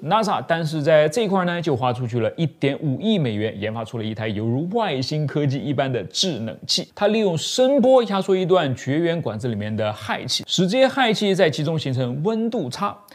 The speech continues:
因为声波说白了就是压力波嘛，而气体的压力正好跟温度成正比，然后再将两个换热器分别插在这两段氦气一冷一热的两边，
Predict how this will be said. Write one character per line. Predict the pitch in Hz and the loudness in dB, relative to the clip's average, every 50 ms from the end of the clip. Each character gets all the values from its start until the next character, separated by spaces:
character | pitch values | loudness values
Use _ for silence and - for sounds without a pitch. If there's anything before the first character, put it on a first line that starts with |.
| - - - | -20 -12 -4
因 | - 214 | 0 0
为 | 240 247 | 0 2
声 | - - 262 254 | 2 0 0 2
波 | 226 262 254 | 2 0 0
说 | 226 - 139 | -2 -4 -4
白 | 104 107 98 101 | -2 -2 -2 -2
了 | 104 104 | -2 -4
就 | 110 113 | -4 -6
是 | 92 - 110 | -6 -4 -4
压 | 113 113 113 | -4 -2 -2
力 | 113 117 | 0 0
波 | 107 113 113 | 0 0 0
嘛， | 113 113 110 - | -2 -2 -4 -2
而 | 127 143 165 180 | 0 0 0 0
气 | - - - 247 208 | 0 -2 -2 0 0
体 | 156 127 127 107 | -2 -2 -4 -2
的 | 113 | -2
压 | 123 160 175 190 | 0 0 0 0
力 | 202 202 156 - | 0 -2 -2 -4
正 | 117 - 180 156 135 | -6 -6 -6 -6 -6
好 | 117 98 98 101 | -6 -8 -8 -8
跟 | 98 113 113 | -8 -6 -4
温 | 113 131 139 | -2 0 0
度 | 151 151 - | 0 -2 -6
成 | - - 110 | -8 -10 -8
正 | 104 107 131 120 | -4 -4 -2 -2
比， | 107 110 113 - _ | 0 -2 -2 -4 _
然 | - 110 135 151 196 | -2 0 0 0 2
后 | 208 247 220 | 2 2 2
再 | 180 226 220 | 4 4 2
将 | 196 233 226 | 2 2 2
两 | 196 135 127 | 0 -2 -2
个 | 139 | -2
换 | 139 - 202 196 | -4 -4 -4 -2
热 | 202 196 185 | -2 -2 -2
器 | - 185 165 | -2 -2 -2
分 | 151 151 - 220 226 220 196 | -2 -2 -2 -2 0 0 2
别 | 165 143 135 | 2 2 2
插 | 131 131 123 120 113 | 0 -2 -2 -2 -2
在 | 123 117 113 | 0 -2 0
这 | 110 127 117 | 0 -2 -2
两 | 113 110 101 107 107 | -2 -2 -4 -4 -4
段 | 120 117 117 | -4 -4 -2
氦 | 113 123 117 | -2 -4 -4
气 | 113 - - 123 | -4 -4 -4 -6
一 | - - 214 220 180 | -4 -2 -2 -2 0
冷 | 147 135 117 95 98 | -2 -2 -2 -4 -4
一 | 98 104 110 | -4 -4 -2
热 | 127 139 139 123 | -2 0 0 -2
的 | 113 113 107 | -2 -2 -2
两 | 107 104 113 | -2 -2 0
边， | 135 175 185 | 0 0 0